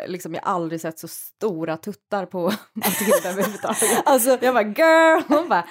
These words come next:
Speaker 1: "Det är så mycket padding i de här."
Speaker 2: Ja, nej, men alltså, det är så sjukt. Det är så här. Här har vi en människa som har slutat använda B H helt och hållet.
Speaker 1: Mm.
Speaker 2: Och det är så ovant att ha B H på sig nu.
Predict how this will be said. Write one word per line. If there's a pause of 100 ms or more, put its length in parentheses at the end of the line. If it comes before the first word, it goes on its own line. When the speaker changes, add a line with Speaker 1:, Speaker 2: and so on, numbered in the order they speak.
(180)
Speaker 1:
"Det
är
så
mycket
padding
i
de
här."
Speaker 2:
Ja,
nej,
men
alltså,
det
är
så
sjukt.
Det
är
så
här. (640)
Här
har
vi
en
människa
som (440)
har
slutat
använda
B
H
helt
och
hållet. (280)
Speaker 1:
Mm. (240)
Speaker 2:
Och
det
är
så
ovant
att
ha
B
H
på
sig
nu.